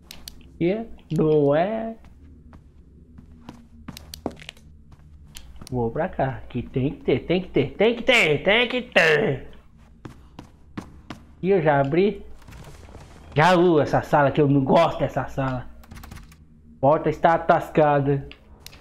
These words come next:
Atacaram a coitada da porta.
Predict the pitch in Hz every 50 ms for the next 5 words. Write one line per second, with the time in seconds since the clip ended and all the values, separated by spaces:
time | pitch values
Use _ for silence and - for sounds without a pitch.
0 | - - - - - - - - - - - - - - - - - - - -
1 | - - - - - - - - - - 143 147 147 - 180 160 - - - 175
2 | 165 160 165 165 165 156 156 - 165 160 - - 165 156 151 151 151 147 151 147
3 | 143 - - 156 143 147 151 151 147 147 143 127 -